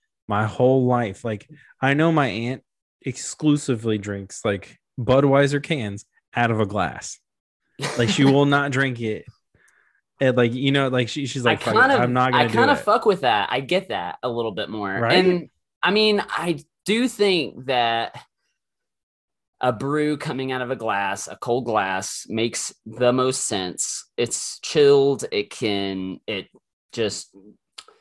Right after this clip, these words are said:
Speaker 2: there, you know, glass doesn't really have any kind of, like, flavor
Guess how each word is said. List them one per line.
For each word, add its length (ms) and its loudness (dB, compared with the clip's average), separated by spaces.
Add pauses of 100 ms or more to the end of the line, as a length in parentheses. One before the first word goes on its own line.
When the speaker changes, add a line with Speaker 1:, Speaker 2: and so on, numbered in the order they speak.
(280)
Speaker 2:
there, 260 -2 (160)
you 120 -4
know, 140 0
glass 360 0
doesn't 220 -4
really 200 -2
have 240 -4
any 160 -6
kind 220 -8
of, 140 -8
like, 420 -6 (1400)
flavor 520 -2